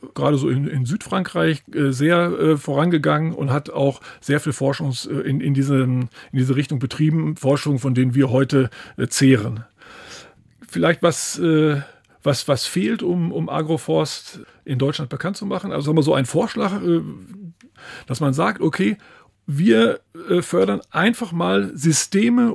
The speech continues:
um überhaupt Schwung in die Sache zu bringen. Ja, man darf nicht vergessen, das muss ja auch gepflanzt werden. Es müssen die Jungpflanzen gezogen werden. Es müssen, äh, Maschinen sein, die vielleicht auch, äh, diese, diese Streifen kultivieren. Ich hatte ja zum Beispiel schon das Schneiden oder auch das,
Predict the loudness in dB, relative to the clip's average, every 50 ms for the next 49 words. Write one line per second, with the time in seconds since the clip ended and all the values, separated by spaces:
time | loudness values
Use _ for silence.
0 | 0 2 2 2 2 2 2 2 2 2 0 0 0 2 2 2 2 2 -4 -18
1 | -18 -20 -18 -12 -8 0 4 6 6 6 6 4 4 4 4 2 0 -2 -4 -8
2 | -8 -8 -6 -6 -8 -8 -8 -10 -12 -16 _ _ _ -4 -2 -2 -2 -4 -8 -14
3 | -18 -10 -4 0 0 2 2 2 0 0 -2 -2 -2 0 0 0 0 0 2 2
4 | 2 2 2 0 0 2 2 2 2 4 2 2 2 2 -2 0 2 2 2 0
5 | 0 -2 -2 -2 -2 -2 -2 -2 -2 -2 -2 0 -2 0 2 2 2 2 0 -2
6 | -4 -4 -4 -4 -4 -6 -6 -6 -6 -6 -4 -4 -4 -4 -2 -4 -4 -2 -2 -2
7 | -2 -2 -4 -8 -10 -16 -16 -16 -16 -10 -6 -4 -4 -2 0 0 0 2 2 2
8 | 2 2 2 2 2 2 4 4 4 4 4 4 2 2 2 2 2 2 2 4
9 | 4 4 4 2 2 2 4 4 2 4 4 4 4 4 2 2 0 0 2 2
10 | 2 2 2 2 2 2 0 -2 -4 -4 -4 -8 -8 -2 0 2 4 6 6 6
11 | 6 4 2 2 0 0 0 0 0 0 0 2 2 2 0 0 2 2 2 4
12 | 2 0 2 2 2 2 2 2 0 -2 -4 -4 -4 -4 -4 -4 -4 -4 -4 -4
13 | -4 -4 -6 -8 -6 -4 -4 -2 -2 -4 -2 -2 0 2 2 2 2 0 0 0
14 | 2 2 2 2 2 0 -2 -2 -4 -6 -6 -6